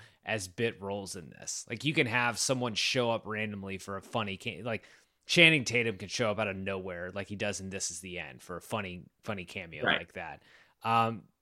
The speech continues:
Speaker 1: good thing a lot of this cast is aged really well. Like, looking at the I M D B, like, Anna, who I don't think we talked about at all, the actress, uh, Caroline Dhavernas. I don't know if I got that right, but she still looks great. Like, she could,
Speaker 2: Yeah.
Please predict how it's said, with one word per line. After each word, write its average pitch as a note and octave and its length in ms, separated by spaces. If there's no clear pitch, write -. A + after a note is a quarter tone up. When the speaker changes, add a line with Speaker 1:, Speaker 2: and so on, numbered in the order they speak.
Speaker 1:
good F3+ 180
thing C#4+ 160
a D#3+ 60
lot D#3 220
of G#3+ 60
this F#3 160
cast E3 420
is A#2+ 120
aged B2 360
really F#3+ 200
well. G3+ 200
Like, D3 180
looking C3+ 200
at D3+ 60
the C#3 160
I C#3 120
M C#3+ 100
D C3+ 80
B, C#3 200
like, C3 220
Anna, D#3+ 360
who D#3+ 120
I C#3 100
don't C#3 160
think C3+ 160
we C3 80
talked B2+ 260
about A#2 180
at G#2+ 80
all, A2 220
the A#2 160
actress, A#2+ 480
uh, G#2 160
Caroline B2+ 640
Dhavernas. B2 760
I G#2 120
don't G2 200
know A#2+ 180
if G#2 80
I A2 60
got G#2+ 180
that A2+ 80
right, A2 240
but A#2+ 100
she - 140
still - 180
looks D3+ 180
great. C#3 460
Like, B2+ 160
she - 180
could, D#3 140
Speaker 2:
Yeah. B2 60